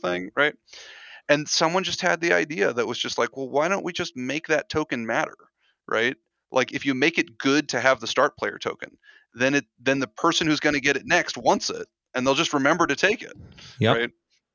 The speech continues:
Speaker 2: Yep. That's great. Um, okay, we've been, there's so many fun topics to talk about here. Um, I do,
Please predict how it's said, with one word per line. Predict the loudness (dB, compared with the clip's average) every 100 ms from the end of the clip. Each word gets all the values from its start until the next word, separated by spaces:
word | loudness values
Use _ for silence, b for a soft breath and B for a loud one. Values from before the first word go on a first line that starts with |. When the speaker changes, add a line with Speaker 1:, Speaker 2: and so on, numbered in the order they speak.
| -20 _ _ -20 -18 2
Speaker 2:
Yep. | 4 4 2 _ _ _ -4
That's | -4 0
great. | -2 -2 -8 _ _ _ _ B B B B
Um, | 0 4 4 2 -2 _ 0
okay, | 0 0
we've | -2 -4
been, | -4 -6 -8 B
there's | -8
so | -6 -4
many | -4
fun | -4 -6
topics | -4 -6 -6
to | -2
talk | 0 2
about | 2
here. | 4 2 4
Um, | 4
I | 2
do, | 4 4